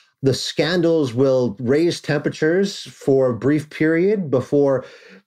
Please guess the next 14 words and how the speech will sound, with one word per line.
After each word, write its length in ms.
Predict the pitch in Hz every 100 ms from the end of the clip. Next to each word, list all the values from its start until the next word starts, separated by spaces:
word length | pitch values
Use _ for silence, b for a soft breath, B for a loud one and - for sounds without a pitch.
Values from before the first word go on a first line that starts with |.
| _
floating 500 | - - 123 151 151
back 300 | 127 139 151
into 260 | 156 147 156
the 80 | 151
ether. 520 | 139 214 202 95 69
And, 380 | 87 98 104 107
uh, 120 | 110
you're 200 | 113 131
not 220 | 151 160
wrong. 300 | 170 196 107
I 80 | 95
think 260 | 123 123
that, 300 | 135 123 -
uh, 260 | 131 127